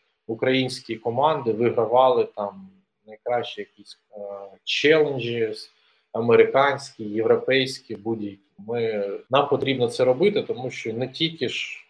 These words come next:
е, нам писати код під їх ідеї, да, чому б нам не запропонувати вже свої. А це реактор робить зараз. І, е, так як я вірю в лідерство, на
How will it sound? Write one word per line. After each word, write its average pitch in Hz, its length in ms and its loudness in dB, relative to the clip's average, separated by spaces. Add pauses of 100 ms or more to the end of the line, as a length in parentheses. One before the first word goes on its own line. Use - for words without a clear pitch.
(120)
е, - 20 -10 (280)
нам 113 300 -4
писати 107 800 0 (260)
код 143 400 6
під 110 160 -6
їх 113 300 -4
ідеї, 95 480 -4
да, 107 200 -2
чому 104 320 -8
б 110 120 -8
нам 104 160 -6
не 104 80 -4
запропонувати 101 760 -8
вже 101 120 -12
свої. - 420 -12
А 113 680 4
це 143 220 8
реактор 123 580 8
робить 107 420 4
зараз. 101 640 -6
І, 131 380 0 (360)
е, 113 260 0
так 147 240 2
як 123 200 -4
я 123 100 0
вірю 117 500 0 (340)
в 113 100 -4
лідерство, 117 640 -2
на 110 580 0